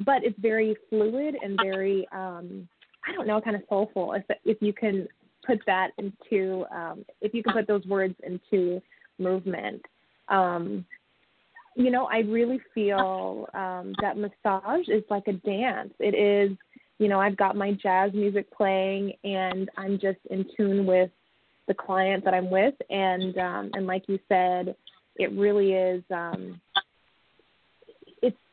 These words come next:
definitely your time. It's the client's time. And so I do not, my rule is I don't talk unless the client is engaging and talking with me. So it would be the client that is initiating or driving,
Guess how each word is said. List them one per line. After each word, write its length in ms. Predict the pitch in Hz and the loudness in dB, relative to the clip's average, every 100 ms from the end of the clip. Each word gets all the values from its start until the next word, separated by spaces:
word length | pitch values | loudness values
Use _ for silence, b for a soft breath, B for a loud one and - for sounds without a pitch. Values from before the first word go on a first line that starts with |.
| _ - - - _ 220 | _ -20 -20 -20 _ -2
definitely 360 | 233 233 226 | 0 0 -2
your 240 | 208 196 208 | -2 -2 -2
time. 420 | - 226 190 180 | -4 -6 -6 -8
It's 100 | 175 | -10
the 60 | 190 | -8
client's 360 | - 190 226 - | -6 -6 -6 -6
time. 240 | 208 196 185 | -2 -2 -2
And 100 | 185 - | -4 -2
so 160 | 175 - | -2 0
I 160 | 190 | 0
do 180 | 190 202 | 0 -2
not, 460 | 190 175 185 190 196 | -2 0 0 0 0
my 140 | 190 | 0
rule 380 | 190 247 294 202 | 2 4 4 4
is 240 | 190 190 190 | 2 0 -2
I 180 | - 185 | -6 -4
don't 420 | 185 185 175 190 _ _ - | -4 -4 -6 -8 _ _ -2
talk 260 | 208 170 180 - | 0 0 -4 -10
unless 240 | 180 165 - | -10 -10 -12
the 80 | 165 | -10
client 380 | 190 170 160 | -8 -8 -8
is 140 | 107 175 - | -10 -10 -12
engaging 520 | 190 175 170 175 170 | -8 -6 -6 -6 -8
and 100 | - | -8
talking 320 | - - - - | -10 -10 -10 -10
with 120 | - - | -12 -12
me. 180 | - - B B B _ | -10 -12 B B B _
So 180 | 185 151 | 2 4
it 140 | 180 | 2
would 160 | 185 175 | 0 0
be 100 | 185 | 0
the 140 | 170 | -2
client 460 | - - 180 175 180 | -6 -4 -4 -4 -2
that 200 | 175 175 | 0 2
is 120 | 202 180 | 0 0
initiating 640 | 180 180 - 175 170 170 | 0 0 -2 -2 0 0
or 120 | 175 175 | -2 -4
driving, 680 | 185 175 170 175 170 175 | -2 0 0 -2 -4 -6